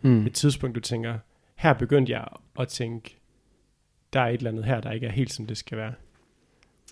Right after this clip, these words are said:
Speaker 1: Ja, øh, da jeg gik på efterskole, der, øh, det var sådan en kristen efterskole, der havde vi ligesom en gang imellem de her lovsangsaftener,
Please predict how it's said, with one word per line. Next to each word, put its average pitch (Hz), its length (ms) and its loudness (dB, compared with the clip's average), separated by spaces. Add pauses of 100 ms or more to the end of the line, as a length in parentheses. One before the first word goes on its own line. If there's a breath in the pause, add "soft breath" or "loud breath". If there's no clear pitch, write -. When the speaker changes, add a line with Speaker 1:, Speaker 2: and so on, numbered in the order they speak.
(1500 soft breath)
Speaker 1:
Ja, 117 240 10 (300)
øh, 104 720 10 (300)
da 127 40 12
jeg 117 80 12
gik 120 140 8
på 135 60 10
efterskole, 127 680 6 (260)
der, 120 240 12
øh, 104 580 8
det - 320 -2
var 120 80 10
sådan 113 120 8
en 104 40 8
kristen 113 300 4
efterskole, 107 320 4
der 123 80 10
havde 117 160 12
vi 117 100 10
ligesom 113 320 10
en 113 180 6
gang 113 140 10
imellem 107 180 10
de 110 120 8
her 107 100 8
lovsangsaftener, 120 720 4